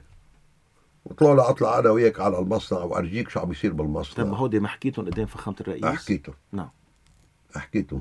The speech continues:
Speaker 1: كان في مكتب هونيك عم يسبب بتأخير الشاحنات تتراكم
Speaker 2: مم.
Speaker 1: ويرجعوا يدخلون. عمل تدبير لغيو هذا المكتب من هونيك نهائيًا.
Speaker 2: مكتب لبناني ولا سوري؟
Speaker 1: مكتب لبناني بلبنان.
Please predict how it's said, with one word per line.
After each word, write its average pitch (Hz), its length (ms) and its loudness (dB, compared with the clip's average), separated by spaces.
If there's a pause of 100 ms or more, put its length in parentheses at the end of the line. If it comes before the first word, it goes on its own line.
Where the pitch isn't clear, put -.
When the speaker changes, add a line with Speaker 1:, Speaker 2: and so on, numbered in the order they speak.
Speaker 1:
كان 95 120 0
في 90 120 -8
مكتب 95 400 -2
هونيك 98 440 -2 (840)
عم - 320 -4
يسبب 92 480 2
بتأخير 95 640 0
الشاحنات 98 600 -2 (320)
تتراكم 127 760 6 (200)
Speaker 2:
مم. 107 120 -6
Speaker 1:
ويرجعوا 113 340 0
يدخلون. 123 580 2 (920)
عمل 120 200 0
تدبير 113 580 -2
لغيو 101 320 4
هذا 92 140 2
المكتب 78 440 -2
من 76 80 0
هونيك 71 280 -4
نهائيًا. 67 500 -8
Speaker 2:
مكتب 113 320 -2
لبناني 104 380 -2
ولا 90 220 -6
سوري؟ 185 180 -4
Speaker 1:
مكتب 190 240 2
لبناني 147 360 6
بلبنان. 110 480 4